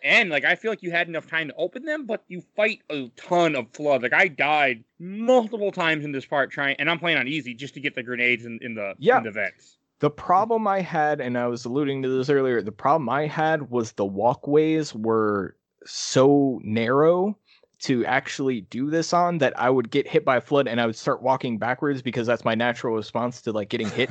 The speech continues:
Speaker 2: is just walk backwards.
Speaker 1: <laughs>
Speaker 2: And then I would just fall off the e-, edge. And there were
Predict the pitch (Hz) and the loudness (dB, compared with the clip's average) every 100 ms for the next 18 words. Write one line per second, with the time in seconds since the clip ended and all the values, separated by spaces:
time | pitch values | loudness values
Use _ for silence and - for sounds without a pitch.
0 | - 113 - - - - 131 123 117 120 | -2 0 0 0 -2 2 2 2 0 2
1 | 185 175 262 269 254 233 220 185 185 180 | 0 0 2 2 2 0 2 4 6 6
2 | 170 151 151 - 151 143 139 131 - 123 | 6 4 -4 -2 0 2 2 0 0 -2
3 | 165 127 135 117 104 135 170 | -2 -2 -2 -2 -2 0 0